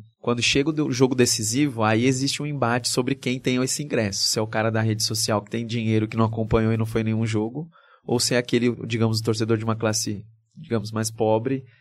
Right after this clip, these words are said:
e que efetivamente acompanhou. Então, esses âmbitos discursivos que acontecem, essas disputas, são no sentido de pertencer e de estar lá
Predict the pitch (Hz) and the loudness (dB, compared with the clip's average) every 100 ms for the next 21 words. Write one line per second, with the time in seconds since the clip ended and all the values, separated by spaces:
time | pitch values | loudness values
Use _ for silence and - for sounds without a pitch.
0 | _ - 110 120 113 113 123 117 123 - | _ -12 -4 -2 -2 -2 -2 0 -2 -4
1 | 123 143 113 98 - - - 117 143 - | 0 0 0 -4 -14 -16 -4 2 2 0
2 | _ - 151 - 135 110 139 170 165 135 | _ 2 4 4 2 2 4 4 2 0
3 | - 110 110 - 117 - 127 113 - 139 | 0 -2 -2 -4 -4 0 2 2 4 4
4 | 123 - 113 113 113 120 123 - 120 113 | 4 0 -4 0 0 0 0 0 -2 -2
5 | 120 - - 156 175 117 98 - - _ | -2 -2 2 2 2 -2 -2 -4 -8 _
6 | _ _ - - 135 143 - 165 165 170 | _ _ 0 2 2 0 -2 -2 -2 -2
7 | 156 196 185 165 170 240 - 170 170 165 | 0 0 4 2 2 0 4 8 8 6
8 | 165 - 170 175 147 135 165 | 0 4 4 4 2 2 0